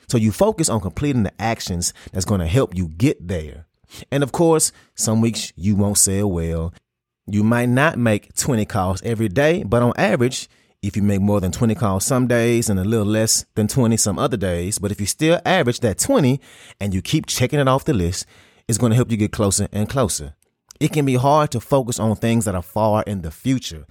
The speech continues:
and the bigger the goals are, the bigger chance to get paralysis by analysis.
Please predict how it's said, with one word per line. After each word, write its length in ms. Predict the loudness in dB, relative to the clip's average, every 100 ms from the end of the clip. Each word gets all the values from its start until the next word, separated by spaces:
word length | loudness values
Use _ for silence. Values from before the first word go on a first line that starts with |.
| -18
and 120 | -12 -10
the 80 |
bigger 280 | -4 -2 0
the 80 | 0
goals 360 | 2 2 2 2
are, 320 | 2 2 -2 -10 _ _ _
the 180 | -6 -4
bigger 320 | -2 -2 -2
chance 600 | -4 -2 -2 0 0 -4 -6 _ -6
to 100 | -4
get 280 | -2 -4
paralysis 560 | -2 0 0 0 -2 -2
by 160 | 0 2
analysis. 680 | 2 2 0 -4 -4 -6